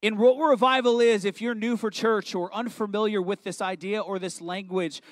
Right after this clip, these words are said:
revival is when God comes in such power that there's no denying that he's in the room. Revive comes from that word, to live again, to breathe again, to move again. And so in, like, a sense, it's like spiritual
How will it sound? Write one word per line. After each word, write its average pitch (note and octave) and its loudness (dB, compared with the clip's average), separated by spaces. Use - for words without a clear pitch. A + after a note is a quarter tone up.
revival G#3+ 2
is G#3 -2
when F#3+ -4
God G3 0
comes A#3+ -2
in G#3+ -10
such - -4
power A3 2
that G#3+ -4
there's G3+ 4
no A3 2
denying A3 0
that G#3+ 0
he's F#3+ -6
in A#3 -6
the G#3+ 0
room. G3 -2
Revive G#3+ 0
comes A#3+ -2
from B3 0
that A3+ 0
word, G#3+ 2
to A#3+ 4
live A3 2
again, A3 -2
to A3+ 2
breathe A3+ -2
again, A3 -4
to G#3+ -4
move A3 -2
again. A3 -2
And A#3 -4
so C4+ 8
in, C#4 6
like, C#4 0
a C4 0
sense, - -4
it's A3+ -4
like A3 -2
spiritual C#4+ 0